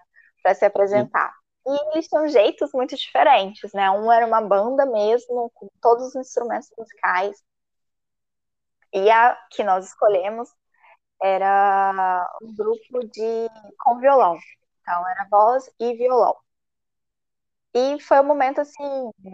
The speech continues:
Speaker 1: muito incrível, quando a gente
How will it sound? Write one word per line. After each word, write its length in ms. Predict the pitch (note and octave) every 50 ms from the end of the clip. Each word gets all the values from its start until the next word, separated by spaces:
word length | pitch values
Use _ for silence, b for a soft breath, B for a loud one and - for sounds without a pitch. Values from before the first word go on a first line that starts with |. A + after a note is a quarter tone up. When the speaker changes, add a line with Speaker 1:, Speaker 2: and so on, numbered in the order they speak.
| G3 - _ _
Speaker 1:
muito 400 | - A3 B3+ C4 C#4 C#4+ _ -
incrível, 720 | D4+ D#4 D#4+ - E4 - A#3 G#3 G3 F#3 A3 G3 F#3+ F3+ -
quando 280 | _ - G3 F#3+ G3 G3
a 80 | G3 G3
gente 1000 | G3 G#3 F#3+ G3 G3 G3+ G#3 - - G#3 G#3 G3 G3 F#3 F#3 F#3+ F#3 - -